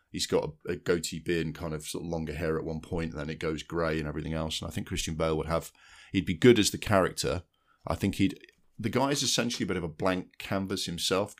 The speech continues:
like a lot of spies are. So having a, an interesting character who kind of ha-, has a sort of, like, edge to him already, I think would be a good way to play the character, although I wouldn't want to change who he was.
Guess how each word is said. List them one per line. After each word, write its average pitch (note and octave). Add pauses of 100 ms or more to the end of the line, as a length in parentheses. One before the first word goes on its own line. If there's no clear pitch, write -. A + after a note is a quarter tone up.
(140)
like F2+
a F#2+
lot F2+
of E2+
spies E2
are. G2 (340)
So -
having G#2+
a, G2
an F#2
interesting F2+
character F2+
who D#2
kind E2
of D2+
ha-, E2+
has F2+
a E2
sort -
of, D#2
like, D#2+ (280)
edge F2 (100)
to F2
him D2+ (380)
already, F2+
I F2+
think G2
would E2
be F2+
a E2+
good F2+
way E2+
to D#2
play F2
the -
character, D2+
although E2
I E2+
wouldn't E2+
want E2+
to D#2 (140)
change D#2
who E2+
he D#2
was. D#2